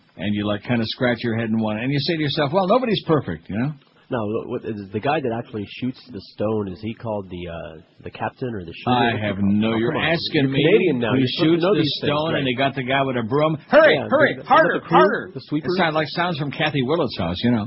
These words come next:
Speaker 2: And they got the one slippery shoe and the one not slippery shoe?
Speaker 1: Yeah, I don't, I
Speaker 2: Yeah.
Speaker 1: don't have any
Speaker 2: High
Speaker 1: idea.
Speaker 2: tech,
Speaker 1: And of course,
Speaker 2: baby.
Speaker 1: uh, they gotta
Speaker 2: <laughs>
Speaker 1: knock their rocks off,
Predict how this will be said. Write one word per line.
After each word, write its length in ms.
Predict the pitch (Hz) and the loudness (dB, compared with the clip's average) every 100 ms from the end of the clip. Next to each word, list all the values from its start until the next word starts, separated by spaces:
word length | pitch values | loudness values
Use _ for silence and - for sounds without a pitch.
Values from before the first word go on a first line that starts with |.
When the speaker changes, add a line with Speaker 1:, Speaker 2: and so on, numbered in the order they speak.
| - | -4
Speaker 2:
And 100 | 131 | -6
they 40 | |
got 120 | 131 117 | -4 -4
the 100 | 127 | -2
one 120 | 143 - | -4 -6
slippery 300 | 143 151 147 - | -8 -4 -4 -2
shoe 160 | 156 | -2
and 80 | 147 | 0
the 80 | 120 | -2
one 120 | 127 | -2
not 180 | 123 131 - | -4 -6 -8
slippery 260 | 156 160 156 | -10 -6 -2
shoe? 80 | |
Speaker 1:
Yeah, 220 | 107 110 110 | 0 2 2
I 80 | 113 | 0
don't, 160 | 104 107 | 0 0
I 100 | 120 | 2
Speaker 2:
Yeah. 80 | 113 | 2
Speaker 1:
don't 100 | 104 | 0
have 100 | 107 | -2
any 200 | 131 123 | 0 2
Speaker 2:
High 120 | 98 92 | 2 2
Speaker 1:
idea. 80 | 92 | 2
Speaker 2:
tech, 140 | 87 | 2
Speaker 1:
And 20 | |
of 60 | 107 | 2
course, 260 | 123 120 - | 2 2 2
Speaker 2:
baby. 100 | 110 | 0
Speaker 1:
uh, 340 | 104 98 98 98 | 0 -2 -4 -2
they 100 | 113 | 0
gotta 220 | 117 117 | 0 0
Speaker 2:
<laughs> 80 | 104 | 0
Speaker 1:
knock 160 | 120 117 | 0 0
their 140 | 107 | -2
rocks 340 | 98 127 139 - | 0 0 0 0
off, 280 | 90 90 | 0 0